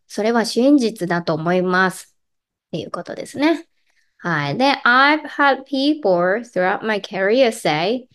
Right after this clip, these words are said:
えー、私はそういう人を持っていました。まあ、持っていま-、直訳するとちょっとおかしいんですけども、そういう人が、えー、いましたってことですね。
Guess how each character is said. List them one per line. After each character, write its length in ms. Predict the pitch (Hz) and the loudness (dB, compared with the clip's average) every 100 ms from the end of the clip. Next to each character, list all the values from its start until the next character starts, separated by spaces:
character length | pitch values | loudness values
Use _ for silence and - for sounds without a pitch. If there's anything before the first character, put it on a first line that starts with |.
| _ _ _ | _ _ _
え 480 | 208 175 165 165 160 | -4 -2 -2 -4 -4
ー、 20 | |
私 500 | 165 170 170 - - | -6 -6 -8 -10 -6
は 180 | 220 262 | -2 0
そ 220 | 262 233 | 0 -2
う 80 | 240 | 0
い 300 | 233 226 220 | 2 2 0
う 40 | |
人 320 | 226 - 277 190 | -2 -2 2 2
を 80 | |
持 100 | 220 | 2
っ 120 | 285 - | 0 0
て 100 | 214 | 0
い 100 | 180 | 0
ま 200 | 175 175 | -2 -4
し 80 | |
た。 240 | - 147 - _ _ _ _ | -6 -6 -8 _ _ _ _
ま 140 | 214 | -2
あ、 40 | 196 | 0
持 140 | 226 | 2
っ 80 | 320 | 4
て 140 | 370 | 4
い 40 | 269 | 4
ま-、 100 | 202 | 4
直 200 | - 247 | 2 2
訳 260 | 359 359 | 2 2
す 100 | 349 | 0
る 40 | 359 | 0
と 100 | 339 | 0
ち 80 | 330 | 0
ょ 40 | |
っ 20 | |
と 100 | 302 | 0
お 40 | 202 | -2
か 120 | - | -2
し 140 | 240 | -2
い 40 | 233 | -2
ん 20 | |
で 100 | 196 | -4
す 100 | - | -4
け 140 | 202 | -4
ど 80 | 220 | -2
も、 160 | 302 311 | 0 0
そ 140 | 262 | 2
う 40 | |
い 480 | 233 233 226 226 214 | 2 2 2 2 0
う 20 | 226 | -2
人 580 | - 233 214 214 214 214 - - - _ _ _ _ | -2 2 4 4 2 -2 -14 -20 -20 _ _ _ _
が、 420 | 214 170 143 135 _ _ _ _ _ _ | -6 -6 -6 -12 _ _ _ _ _ _
え 60 | 196 | -8
ー、 320 | 165 170 180 | -6 -8 -6
い 120 | 190 | -4
ま 120 | 220 190 | -2 -4
し 160 | - | -6
た 180 | 180 135 | -6 -6
っ 40 | - | -10
て 80 | |
こ 120 | - - | -16 -16
と 100 | - | -18
で 140 | 160 | -14
す 80 | 240 | -4
ね。 260 | 277 311 | -2 -2